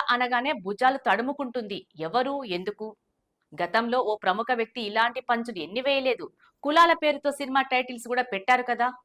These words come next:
ఇదేమీ అంతకంటే ఇబ్బందికరమైంది కాదని పృథ్వీ అభిమానులు అనటం గమనార్హం. ఇక విశ్వక్ సారీ చెప్పుకు రావటాన్ని కొందరు సమర్థించటం లేదు.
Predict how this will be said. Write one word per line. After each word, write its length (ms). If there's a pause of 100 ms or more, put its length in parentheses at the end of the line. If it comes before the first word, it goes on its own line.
(180)
ఇదేమీ 380
అంతకంటే 580 (180)
ఇబ్బందికరమైంది 840
కాదని 560 (120)
పృథ్వీ 420
అభిమానులు 520 (120)
అనటం 420
గమనార్హం. 420 (160)
ఇక 160
విశ్వక్ 640
సారీ 360
చెప్పుకు 400
రావటాన్ని 520
కొందరు 340
సమర్థించటం 720
లేదు. 240